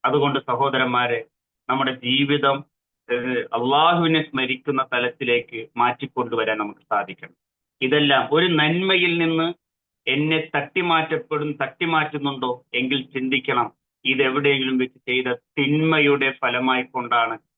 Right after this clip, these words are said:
അള്ളാഹു തആല നന്മ ചെയ്യാനുള്ള മനസ്സ് തരാത്തതെന്ന്. അതുകൊണ്ട് റബ്ബിനോട് കൂടുതൽ അടുക്കാൻ തിന്മയിൽ നിന്ന് പൂർണ്ണമായും വിട്ടു നിൽക്കാൻ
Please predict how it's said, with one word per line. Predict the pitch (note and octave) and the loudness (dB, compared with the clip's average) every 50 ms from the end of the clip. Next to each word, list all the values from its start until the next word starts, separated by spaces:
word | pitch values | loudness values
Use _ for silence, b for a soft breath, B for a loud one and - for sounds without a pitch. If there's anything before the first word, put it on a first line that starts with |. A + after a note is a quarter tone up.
| _ - | _ -6
അള്ളാഹു | C3 C3+ C3 B2+ C3 B2+ B2+ | -2 -2 -2 -2 -2 -2 -4
തആല | B2 A#2+ A#2+ A#2+ | -2 -2 -2 -2
നന്മ | A#2+ A#2 A#2 A#2+ B2 B2+ B2+ D3+ | -2 -4 -4 -4 -2 -2 0 -2
ചെയ്യാനുള്ള | - - - C3+ B2+ B2 B2 A#2+ A#2 | -2 -2 -4 -2 -2 -2 -2 -4 -4
മനസ്സ് | A2 A2 A2 A2+ A#2 A2+ - - A2+ | -6 -6 -8 -8 -10 -12 -10 -6 -4
തരാത്തതെന്ന്. | G#2+ G#2+ G#2+ G#2 - - A2 G2+ F#2 F2+ F2 _ _ _ _ _ - | -2 -2 -2 -4 -4 -6 -6 -8 -8 -10 -16 _ _ _ _ _ 0
അതുകൊണ്ട് | D#3 D#3 D#3+ E3 D#3+ D3 C#3+ | 2 2 4 4 4 4 4
റബ്ബിനോട് | C3+ C3 B2+ B2+ B2+ C#3+ C3+ C3 B2 A#2+ A#2+ | 4 2 2 2 0 0 0 2 0 0 0
കൂടുതൽ | A#2+ - B2+ B2 A#2 A2+ A#2+ A#2 | -2 -4 -6 -6 -4 -2 -2 -2
അടുക്കാൻ | A2 G#2+ A2 - - G#2+ F#2+ F2 - _ _ _ _ _ _ - | -2 -4 -8 -10 -10 -10 -10 -10 -12 _ _ _ _ _ _ 0
തിന്മയിൽ | D3 C#3+ E3+ F3+ F#3 F#3+ F3+ F3 E3+ E3+ | 0 2 2 2 2 4 4 4 4 4
നിന്ന് | E3 E3+ E3 | 2 2 0
പൂർണ്ണമായും | D3 C#3+ D3 D#3 D#3+ D#3+ E3 D#3+ D#3 D#3 D3+ D3+ C#3+ | 0 2 2 2 4 4 4 4 4 4 2 2 0
വിട്ടു | C#3+ C#3 C3+ - D#3+ | -2 -4 -4 -4 -2
നിൽക്കാൻ | D3 C#3+ C#3 - - A#2 G2+ | -2 -2 -2 -2 -2 -4 -4